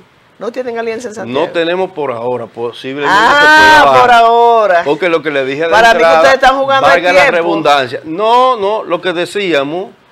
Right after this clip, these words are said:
Speaker 2: por ejemplo, Marino tiene desde el veintiuno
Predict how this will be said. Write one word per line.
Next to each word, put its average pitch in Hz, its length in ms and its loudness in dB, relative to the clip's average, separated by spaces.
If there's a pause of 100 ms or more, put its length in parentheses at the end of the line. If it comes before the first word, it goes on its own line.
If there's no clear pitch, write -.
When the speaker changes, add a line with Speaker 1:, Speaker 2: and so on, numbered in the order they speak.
(240)
Speaker 2:
por 151 120 -2
ejemplo, 190 320 -2
Marino 180 400 -4
tiene 185 480 -4
desde 160 440 -2
el 131 540 -8
veintiuno 135 800 -8